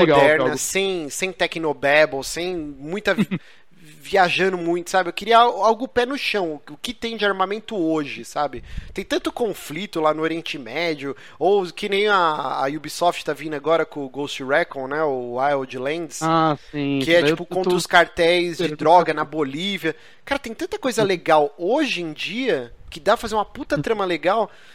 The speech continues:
Speaker 2: Não precisa
Speaker 1: Você
Speaker 2: ficar inventando. Chega de bagulho
Speaker 1: Você
Speaker 2: futurista,
Speaker 1: jogou
Speaker 2: sabe?
Speaker 1: Spec Ops The, The Line, Marcos?
Speaker 2: Sim, joguei. Jogaço.
Speaker 1: Ah, tá. É, eu acho que é o meu favorito de
Speaker 2: É, ele
Speaker 1: guerras
Speaker 2: se passa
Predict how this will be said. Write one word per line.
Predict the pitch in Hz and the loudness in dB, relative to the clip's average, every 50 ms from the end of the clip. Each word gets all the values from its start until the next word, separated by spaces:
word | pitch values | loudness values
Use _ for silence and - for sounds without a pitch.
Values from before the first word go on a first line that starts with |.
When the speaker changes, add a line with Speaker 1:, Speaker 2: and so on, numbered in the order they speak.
| - - - - | -20 -20 -20 -14
Speaker 2:
Não | 226 277 | -12 -12
precisa | 330 - - - | -8 -4 -2 -2
Speaker 1:
Você | 262 254 | -2 0
Speaker 2:
ficar | - 370 | -2 -2
inventando. | 330 208 180 214 208 202 - - - 190 175 185 208 214 208 196 180 175 175 | -2 0 -2 -2 -2 -2 -6 -2 0 2 2 4 2 2 2 0 -2 -4 -4
Chega | 175 - - - - 440 453 453 415 | -6 -6 -4 -2 0 0 2 2 0
de | 202 190 | 0 0
bagulho | 165 196 175 175 196 | 0 -2 -2 -2 -4
Speaker 1:
Você | - - 240 | -2 0 0
Speaker 2:
futurista, | 226 226 262 247 190 233 269 | 4 6 6 6 6 6 8
Speaker 1:
jogou | 277 269 247 220 196 180 170 165 156 143 143 | 8 8 8 8 8 8 8 8 8 8 6
Speaker 2:
sabe? | 139 135 | 4 2
Speaker 1:
Spec | - - 170 156 147 - | 0 2 2 2 4 2
Ops | 151 143 - | 2 0 0
The, | - 143 135 131 127 123 123 123 | -2 -2 0 2 2 0 0 -2
The | 123 120 120 127 156 | -2 0 2 2 2
Line, | 202 226 226 | 2 0 -2
Marcos? | 180 151 131 - - | -2 -2 -2 0 0
Speaker 2:
Sim, | 156 151 151 160 175 | 0 0 2 0 0
joguei. | 160 135 139 123 117 117 117 131 139 120 117 | 0 -2 -6 -8 -8 -8 -8 -6 -6 -8 -8
Jogaço. | 110 131 156 170 180 165 156 165 165 - - - | -8 -8 -4 2 4 4 4 4 2 -2 -6 -4
Speaker 1:
Ah, | 127 120 123 135 139 - | -2 2 2 2 2 0
tá. | 131 117 - - - - - - 143 | -4 -12 -18 -20 -20 -20 -18 -8 -6
É, | 160 147 151 156 156 | -4 -2 -2 0 2
eu | 160 | 2
acho | 151 151 - | 2 2 0
que | 196 | 0
é | |
o | 175 | -2
meu | 180 170 | -2 -2
favorito | 190 175 214 240 180 180 - 202 | -2 -2 0 0 0 -2 -4 -4
de | 170 190 | 0 4
Speaker 2:
É, | 202 | 6
ele | 220 | 6
Speaker 1:
guerras | 202 170 180 | 8 6 6
Speaker 2:
se | 175 | 2
passa | 185 190 | 2 4